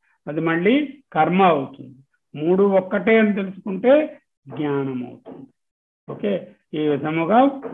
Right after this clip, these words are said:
మూడు అగ్నులు అని చెప్పొచ్చు, లేకపోతే పంచాగ్నులు అని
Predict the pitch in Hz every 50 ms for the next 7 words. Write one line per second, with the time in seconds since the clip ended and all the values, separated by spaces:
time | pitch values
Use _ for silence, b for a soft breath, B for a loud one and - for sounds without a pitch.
0 | - - - - 143 156 165 165 160 151 139 139 - 165 160 175 180 180 185 185
1 | 185 180 165 160 151 - - - - 143 143 - - 196 214 240 - b b b
2 | b - 147 147 147 139 143 - - 156 139 - 202 190 196 - 156 156 160 147
3 | - 170 156 151 135 143 139 143 143 147 143 139 127